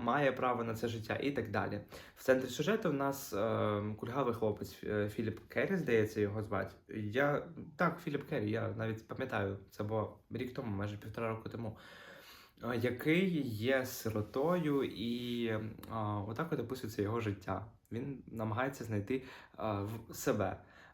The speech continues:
Він намагається знайти себе, і це реально так воно і є. Тобто він перепробує дуже багато, е, видів діяльності, він, ем, буде дуже багато думати про взагалі, що йому потрібно від цього життя. І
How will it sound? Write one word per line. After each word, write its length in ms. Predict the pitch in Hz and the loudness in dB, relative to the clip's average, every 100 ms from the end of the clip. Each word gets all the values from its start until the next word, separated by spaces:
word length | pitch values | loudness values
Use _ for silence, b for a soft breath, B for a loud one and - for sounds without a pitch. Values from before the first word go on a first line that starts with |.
| - 101 | -12 -6
Він 120 | 120 | -2
намагається 440 | 135 131 127 120 120 | 0 2 0 0 -2
знайти 320 | 123 117 117 | -2 -2 -2
себе, 420 | - 113 151 196 | 0 4 4 4
і 80 | 123 | -2
це 380 | 127 143 127 - | 0 2 2 0
реально 500 | 113 113 147 151 120 | 4 6 6 4 0
так 300 | 107 120 - | 2 0 0
воно 240 | 110 117 113 | -2 0 0
і 80 | 120 | -2
є. 220 | 117 110 | 2 2
Тобто 260 | 107 101 110 | 2 -2 -2
він 180 | 131 143 | -2 0
перепробує 520 | 135 131 135 127 123 | -2 0 0 2 0
дуже 200 | 131 135 | 0 0
багато, 540 | 127 120 120 117 107 B B B | -2 0 0 0 -2 B B B
е, 180 | 113 113 | 0 0
видів 320 | 107 123 127 | 2 2 0
діяльності, 920 | 120 113 101 101 98 101 95 - 107 | 0 2 4 4 2 -2 -4 0 2
він, 400 | 101 107 117 120 | 2 2 0 0
ем, 560 | - 107 107 107 104 104 - _ _ _ - - - | -2 0 2 2 2 -2 -8 _ _ _ -20 -10 0
буде 240 | 139 131 | 4 6
дуже 220 | 127 131 | 4 2
багато 480 | 127 117 117 117 117 | 2 2 2 2 2
думати 540 | 110 113 131 120 110 107 | 0 4 4 4 2 0
про 220 | 110 107 | 0 0
взагалі, 540 | 104 110 117 120 - | 2 2 2 0 -2
що 220 | - 143 | 0 4
йому 240 | 165 156 - | 4 4 2
потрібно 420 | 113 120 120 110 | 0 0 -2 -2
від 220 | 110 110 - - | -2 -2 -4 -14
цього 240 | - 113 110 | -6 -2 0
життя. 440 | 113 110 110 92 - B B B B B | -2 0 0 0 -4 B B B B B
І 460 | 127 120 110 110 | 2 4 4 6